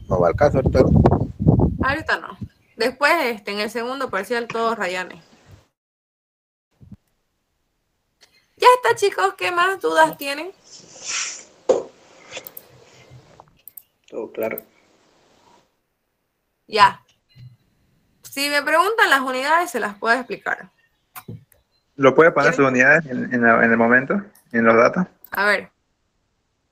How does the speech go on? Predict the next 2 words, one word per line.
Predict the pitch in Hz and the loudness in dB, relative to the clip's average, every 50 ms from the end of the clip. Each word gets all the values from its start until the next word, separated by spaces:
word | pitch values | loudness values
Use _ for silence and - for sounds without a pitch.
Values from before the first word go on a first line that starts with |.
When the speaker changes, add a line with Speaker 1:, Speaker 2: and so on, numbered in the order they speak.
| _ _ _ _ _ _ _ _ _ | _ _ _ _ _ _ _ _ _
Speaker 2:
Watts. | 220 226 247 294 339 330 - - - - - - - - _ _ _ _ _ _ _ _ _ _ _ _ _ _ _ _ _ _ _ _ _ _ _ _ _ _ _ _ _ _ _ _ _ _ _ _ _ _ _ _ _ _ _ _ _ _ _ _ _ _ _ _ _ _ _ _ _ | -16 -4 2 6 6 6 6 4 -2 -10 -20 -20 -20 -20 _ _ _ _ _ _ _ _ _ _ _ _ _ _ _ _ _ _ _ _ _ _ _ _ _ _ _ _ _ _ _ _ _ _ _ _ _ _ _ _ _ _ _ _ _ _ _ _ _ _ _ _ _ _ _ _ _
Watts. | - 226 254 233 185 - - - - - _ | -2 2 2 2 2 0 -4 -18 -20 -20 _